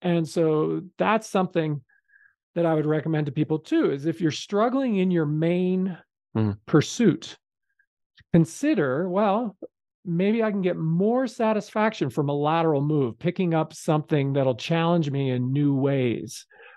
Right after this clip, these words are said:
Speaker 1: Um, uh, so I did it with mountain biking, done it with skiing. And I've, you know, frankly,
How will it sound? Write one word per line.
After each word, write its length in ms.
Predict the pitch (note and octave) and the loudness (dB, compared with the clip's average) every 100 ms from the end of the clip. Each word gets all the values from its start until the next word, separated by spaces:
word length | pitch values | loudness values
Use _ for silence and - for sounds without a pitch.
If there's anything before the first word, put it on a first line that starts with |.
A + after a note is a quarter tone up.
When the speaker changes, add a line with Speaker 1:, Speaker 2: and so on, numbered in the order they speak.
| _ _ - | _ _ -2
Speaker 1:
Um, 460 | B2 A#2+ A#2+ B2 | 2 2 2 0
uh, 140 | C3 C3+ | 0 0
so 180 | C#3+ | 0
I 80 | C3+ | 0
did 160 | C3 B2+ | 0 0
it 60 | |
with 160 | B2+ A#2 | -2 -2
mountain 260 | D3 F3+ E3 | -2 0 2
biking, 480 | D#3+ D3+ D#3+ D3+ | 0 0 -2 -2
done 160 | B2 A#2 | -2 -4
it 80 | - | -2
with 100 | A2+ | -4
skiing. 640 | - E3+ D#3 D3+ D3 D3 - - - - - _ - | -4 -2 0 0 0 -4 -8 -20 -20 -20 -20 _ -6
And 180 | D#3+ F#3 | 0 0
I've, 160 | F3+ | 0
you 220 | F#3 F3+ | -2 0
know, 100 | D3+ | -2
frankly, 580 | C3 F#3+ G3+ F3+ E3+ D3+ | -2 0 0 2 0 0